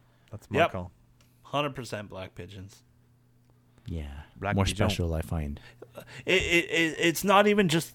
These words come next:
Speaker 2: the specialness. It's like you could wear it and it won't get destroyed. Like that, uh, that Desert ninety could get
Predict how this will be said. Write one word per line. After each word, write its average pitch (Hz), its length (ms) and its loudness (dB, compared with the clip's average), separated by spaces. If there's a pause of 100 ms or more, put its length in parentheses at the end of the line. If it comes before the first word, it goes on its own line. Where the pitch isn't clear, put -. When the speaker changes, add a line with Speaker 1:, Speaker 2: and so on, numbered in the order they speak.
Speaker 2:
the 123 380 -2 (260)
specialness. 160 680 -2
It's 123 180 -2
like 127 220 2
you 139 160 0
could 135 200 0
wear 113 240 4
it 120 180 -4
and 107 340 -2
it 101 120 -6
won't 104 320 -6
get 101 280 -4 (840)
destroyed. 101 540 -4 (560)
Like 110 260 -2 (100)
that, 117 280 4
uh, 107 260 6 (180)
that 107 320 -4
Desert 104 480 0 (720)
ninety 104 440 2 (760)
could 113 160 2
get 98 180 -2